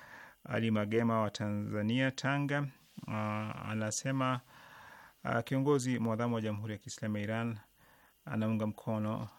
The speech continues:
taifa madhulumu la, ah, Waislamu la Afghanistan, na hiyo ni nukta nzuri.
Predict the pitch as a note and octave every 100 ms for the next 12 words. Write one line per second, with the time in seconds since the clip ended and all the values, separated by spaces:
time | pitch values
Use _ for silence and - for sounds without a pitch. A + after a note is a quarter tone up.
0 | - A#2 A2 A2 G#2+ G2+ A2+ D3+ C3+ A#2
1 | - C#3+ G#2+ G#2+ G#2 G#2 - G#2+ G#2 G2
2 | G2+ G#2 - A#2 G#2+ G#2+ A2+ C3+ - -
3 | - - - - A2 A2 G#2+ A2+ G#2+ -
4 | C3 B2 A2 G2+ A2+ A2 G2 G2+ B2+ D3+
5 | C#3+ C#3+ E3 E3